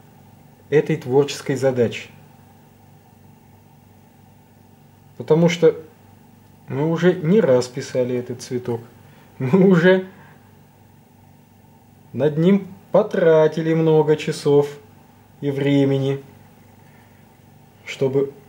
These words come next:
понять, как это делать. Поэтому работайте вместе с нами.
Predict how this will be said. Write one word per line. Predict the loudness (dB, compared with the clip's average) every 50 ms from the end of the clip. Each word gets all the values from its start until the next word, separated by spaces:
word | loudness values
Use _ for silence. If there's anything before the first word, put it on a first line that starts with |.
| -20 -20 -14 0 2
понять, | 2 2 2 0 -2 -4 -6 -4
как | 2 2 2 2 0
это | -4 -6 -6
делать. | -6 -4 -2 -2 0 -2 -2 -6 -10 -20 -20 -20 -20 _ _ _ _ _ _ -20 _ _ _ _ _ _ _ _ _ _ -4 0
Поэтому | 0 2 4 4 4 4 0 0
работайте | 2 2 4 4 2 0 2 0 -2 -2 -6 -6
вместе | -4 -4 -6 -6 -8 -14 -14
с | -10 -8
нами. | -6 -6 -6 -8 -12